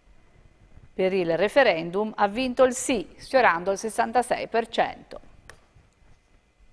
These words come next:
Andrea Bedini è il nuovo sindaco di Follonica, in provincia di Grosseto.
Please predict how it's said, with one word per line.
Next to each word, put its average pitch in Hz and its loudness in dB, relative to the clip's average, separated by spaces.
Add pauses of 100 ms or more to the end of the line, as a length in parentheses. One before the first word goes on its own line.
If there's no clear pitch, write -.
(3000)
Andrea 254 6
Bedini 247 -2
è 214 4
il 214 4
nuovo 254 4
sindaco 240 2
di 214 -4
Follonica, 208 4
in 202 -4
provincia 202 -2
di 196 -4
Grosseto. 196 2